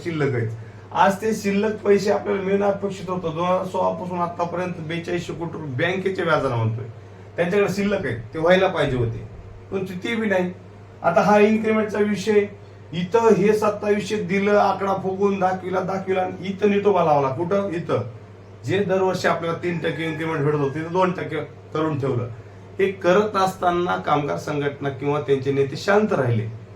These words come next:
मित्रांनो, हे आजपर्यंत सुद्धा मिळू शकले नाहीत. कधीपर्यंत? सोळा पासून आजपर्यंत,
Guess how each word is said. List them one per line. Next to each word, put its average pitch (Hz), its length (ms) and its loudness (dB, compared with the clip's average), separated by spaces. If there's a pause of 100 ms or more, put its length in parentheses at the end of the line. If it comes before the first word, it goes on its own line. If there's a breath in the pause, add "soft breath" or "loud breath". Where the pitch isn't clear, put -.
(220)
मित्रांनो, 196 360 2
हे 208 120 8
आजपर्यंत 202 800 6
सुद्धा 196 280 -4
मिळू 196 280 2
शकले 160 300 -4
नाहीत. 139 260 -4
कधीपर्यंत? 190 500 -4
सोळा 175 360 0
पासून 180 340 -6
आजपर्यंत, 143 580 -2